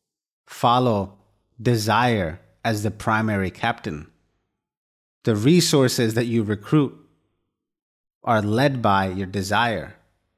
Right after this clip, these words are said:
what vision you cast. And our peak effectiveness is found in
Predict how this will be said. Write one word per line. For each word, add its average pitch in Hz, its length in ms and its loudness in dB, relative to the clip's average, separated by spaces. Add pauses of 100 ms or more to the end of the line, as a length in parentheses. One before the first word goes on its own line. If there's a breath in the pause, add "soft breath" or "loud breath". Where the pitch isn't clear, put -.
(120)
what 113 180 -2
vision 123 500 2
you 98 100 -2
cast. - 600 -8 (1300)
And 139 120 0
our 120 100 2
peak - 360 -2
effectiveness 113 800 -2
is - 180 -10
found 127 520 2
in 120 320 -2